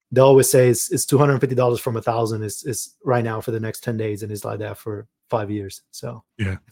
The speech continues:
Speaker 2: It's like the, it's like the furniture store. It's like,
Speaker 1: <laughs> Closing.
Speaker 2: "Liquidation sale,
Speaker 1: <laughs> Yeah.
Speaker 2: closing." It's like, they've been closing for four
Speaker 1: Exactly.
Speaker 2: years, man. Like,
Speaker 1: Exactly. Exactly.
Speaker 2: Yeah.
Speaker 1: So, yeah,
Speaker 2: Yeah.
Speaker 1: I, I just, I just feel like it's, because in podcasting, there's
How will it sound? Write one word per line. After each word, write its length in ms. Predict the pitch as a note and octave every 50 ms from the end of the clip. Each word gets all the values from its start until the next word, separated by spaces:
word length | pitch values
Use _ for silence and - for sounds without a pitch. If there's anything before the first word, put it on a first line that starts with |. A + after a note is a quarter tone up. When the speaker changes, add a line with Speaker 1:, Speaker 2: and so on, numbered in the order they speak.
| _ -
Speaker 2:
It's 160 | C3+ - -
like 140 | - C#3+ -
the, 100 | D3 B2
it's 160 | B2+ - -
like 100 | - C#3 -
the 60 | C3
furniture 340 | - - B2 A#2+ A#2+ - B2
store. 240 | - - B2+ A2 G#2+
It's 140 | A2 -
like, 260 | B2+ A2 G2+ G2+ - - - -
Speaker 1:
<laughs> 540 | - - - - G3+ - - - _ _ -
Closing. 300 | - D#3+ D3+ - C#3+ -
Speaker 2:
"Liquidation 380 | E3 D#3+ C#3+ D3+ C3 - C#3 A#2+
sale, 340 | - - - G#3+ G#3+ A3 A3+
Speaker 1:
<laughs> 0 |
Yeah. 60 | A#3 -
Speaker 2:
closing." 560 | - - B3+ B3 E3 B2+ B2+ B2 A2+ G#2 G2
It's 200 | F#2+ - _ -
like, 80 | - G#2
they've 100 | C3 B3
been 100 | G#3 D#3+
closing 360 | - - C3 C3+ C3+ C#3 B2
for 60 | G2+ - E3 D#3+ E3
four 160 | C3 C#3 C3
Speaker 1:
Exactly. 80 | - A#2
Speaker 2:
years, 280 | C#3 E3 C#3+ G#2 -
man. 200 | G#2 G#2 A2 B2
Like, 100 | C3 G3
Speaker 1:
Exactly. 680 | F#3+ F3 F3+ D#3+ E3+ E3+ F3 F3 C#3 A#2 E3 D3+ B2+ B2 - - - - - - - -
Exactly. 640 | D#3+ E3+ D#3 D3 E3 D#3 D3+ D3+ D3+ G2 - C#3 B2
Speaker 2:
Yeah. 60 | A#2+
Speaker 1:
So, 440 | - - C#3+ C3 B2 A#2+ A#2 A2 G#2 _ _ _ _
yeah, 280 | - C3+ B2+ B2 B2+ C3+
Speaker 2:
Yeah. 200 | - D3+ - C3+ -
Speaker 1:
I, 60 | D3+
I 20 |
just, 320 | D3 E3+ D#3+ - - - - -
I 80 | D3+
just 180 | D3 E3+ D#3+ -
feel 120 | - E3 D#3
like 220 | D3 C#3+ C3+ -
it's, 340 | C3+ A#2+ - - - - _ _ _ _ _ _ _ _
because 300 | - D3 C#3+ - D3 B2+
in 100 | C#3+ C#3 C3
podcasting, 520 | - E3+ D#3+ - - C#3+ B2 - - B2+ A#2
there's 280 | A#2 G#2+ - - -